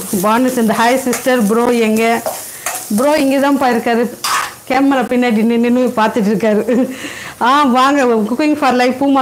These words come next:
சிஸ்டர் வந்திருக்காங்க. ஹாய் அம்மு சிஸ்டர், ஹாய்ப்பா, வாங்க, வாங்க, நம்ம லைவுக்கு வந்தது ரொம்ப சந்தோஷம். நான் ஏற்கனவே நான் காலிஃப்ளவர் பக்கோடாக்கு மசாலா ரெடி பண்ணி வச்சுட்டேன் காலிஃப்ளவரை. இப்போ கீரை கூட்டு, மணத்தக்காளி கீரை கூட்டு. ஃபாத்திமா சிஸ்டர்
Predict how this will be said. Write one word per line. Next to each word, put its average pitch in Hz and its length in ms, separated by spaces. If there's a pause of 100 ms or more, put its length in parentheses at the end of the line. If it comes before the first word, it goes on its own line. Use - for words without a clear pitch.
சிஸ்டர் 240 320
வந்திருக்காங்க. 226 460 (720)
ஹாய் 262 280
அம்மு 247 180 (100)
சிஸ்டர், 254 340
ஹாய்ப்பா, 254 320 (180)
வாங்க, 247 180 (100)
வாங்க, 247 280
நம்ம 220 180 (360)
லைவுக்கு 247 340
வந்தது 226 220 (100)
ரொம்ப 226 240
சந்தோஷம். 226 420 (640)
நான் 226 180
ஏற்கனவே 254 360
நான் 240 180
காலிஃப்ளவர் 247 520
பக்கோடாக்கு 233 400 (120)
மசாலா 240 280 (100)
ரெடி 220 200
பண்ணி 233 200
வச்சுட்டேன் 220 380
காலிஃப்ளவரை. 220 540
இப்போ 277 140 (280)
கீரை 277 240 (100)
கூட்டு, 254 220 (680)
மணத்தக்காளி 240 600
கீரை 226 300
கூட்டு. 220 220 (960)
ஃபாத்திமா 285 380 (120)
சிஸ்டர் 277 340